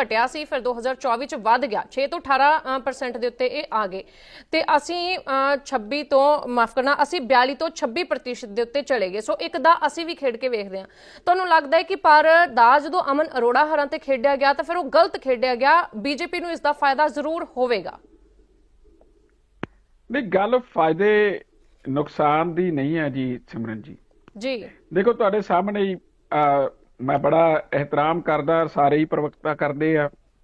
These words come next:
Speaker 2: ਭਾਰਤੀ
Speaker 1: ਹੂੰ।
Speaker 2: ਜੀ ਦਾ। ਤੁਹਾਡੇ ਸਾਹਮਣੇ ਹੀ ਮੈਂ ਇੱਕੋ ਹੀ ਸਵਾਲ ਕੀਤਾ ਉਹਨਾਂ ਨੂੰ,
Speaker 1: ਹੂੰ।
Speaker 2: ਤਾਂ ਉਹ ਸਵਾਲ ਦਾ ਜਵਾਬ ਉਹਨਾਂ ਨੇ ਉਦੋਂ ਹੀ ਪੱਲਾ ਝਾੜ ਲਿਆ, ਜਿਹੜੇ ਅਮਨ ਅਰੋੜਾ ਜੀ ਦਾ ਉਹ ਸਿਫਤ ਕਰ ਰਹੇ ਸੀਗੇ,
Speaker 1: ਹੂੰ।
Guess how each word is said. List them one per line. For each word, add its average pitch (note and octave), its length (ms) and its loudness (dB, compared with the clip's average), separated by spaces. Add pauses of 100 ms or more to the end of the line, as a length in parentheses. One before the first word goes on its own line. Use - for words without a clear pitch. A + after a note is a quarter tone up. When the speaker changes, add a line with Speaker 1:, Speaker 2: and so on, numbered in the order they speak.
(120)
Speaker 2:
ਭਾਰਤੀ D3 340 0
Speaker 1:
ਹੂੰ। C3+ 60 -8
Speaker 2:
ਜੀ D3+ 100 -6
ਦਾ। C3 140 -4 (800)
ਤੁਹਾਡੇ G3 320 2
ਸਾਹਮਣੇ B3 540 0
ਹੀ D3+ 160 -4 (200)
ਮੈਂ F#3 180 0
ਇੱਕੋ G3+ 260 -4
ਹੀ A#3 60 -2
ਸਵਾਲ D3+ 340 2
ਕੀਤਾ C3+ 340 -6
ਉਹਨਾਂ C#3+ 200 -6
ਨੂੰ, A#2+ 180 -10 (480)
Speaker 1:
ਹੂੰ। C4+ 220 -6
Speaker 2:
ਤਾਂ G3+ 100 0
ਉਹ G3 160 0
ਸਵਾਲ E3 380 2
ਦਾ F#3 120 2
ਜਵਾਬ D#3+ 360 2
ਉਹਨਾਂ F#3 220 -2
ਨੇ F#3+ 60 -2
ਉਦੋਂ F#3 240 0
ਹੀ A3+ 40 -2
ਪੱਲਾ F3 320 2
ਝਾੜ D3+ 300 0
ਲਿਆ, D#3 200 2
ਜਿਹੜੇ E3+ 300 0
ਅਮਨ F3+ 220 0
ਅਰੋੜਾ D#3 300 0
ਜੀ E3+ 160 -8
ਦਾ E3 160 4
ਉਹ E3 140 2
ਸਿਫਤ D3+ 340 -4
ਕਰ D3+ 240 0
ਰਹੇ D3+ 180 0
ਸੀਗੇ, C#3+ 300 -4
Speaker 1:
ਹੂੰ। D#3 80 -10